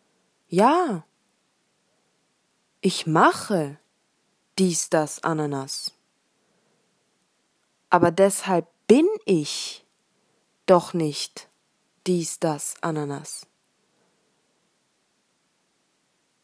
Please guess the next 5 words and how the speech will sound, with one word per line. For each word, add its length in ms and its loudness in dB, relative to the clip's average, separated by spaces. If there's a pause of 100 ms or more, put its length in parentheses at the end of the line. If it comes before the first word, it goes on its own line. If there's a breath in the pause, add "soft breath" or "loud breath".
(240)
Das 280 0 (140)
ist 460 4
ein 340 4 (440)
ananasheftiger 1200 2
Unterschied. 640 -4